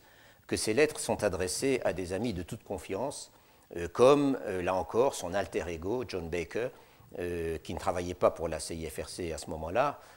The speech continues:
mais avec qui, euh, Todd avait maintes fois collaboré depuis dix-neuf cent vingt. En fait, c'est, c'est Baker qui avait démarré, euh,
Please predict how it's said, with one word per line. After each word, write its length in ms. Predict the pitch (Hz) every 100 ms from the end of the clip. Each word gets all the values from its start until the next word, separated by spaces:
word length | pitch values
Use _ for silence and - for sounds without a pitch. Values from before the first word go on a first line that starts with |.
| -
mais 380 | 98 104 117 -
avec 380 | 95 90 90 -
qui, 300 | 104 143 - 110
euh, 180 | 92 85
Todd 300 | - 135 104
avait 220 | 87 107
maintes 240 | 92 95 -
fois 220 | 110 107
collaboré 640 | 92 78 76 76 104 113
depuis 340 | 82 80 - 98
dix-neuf 300 | 87 92 -
cent 140 | 80
vingt. 160 | 73 67
En 60 |
fait, 220 | - 107
c'est, 200 | - 73
c'est 420 | 69 - 78 69 71
Baker 360 | 73 80 98 95
qui 120 | -
avait 140 | 73 80
démarré, 480 | 95 90 90 110 - - - - - -
euh, 260 | 85 82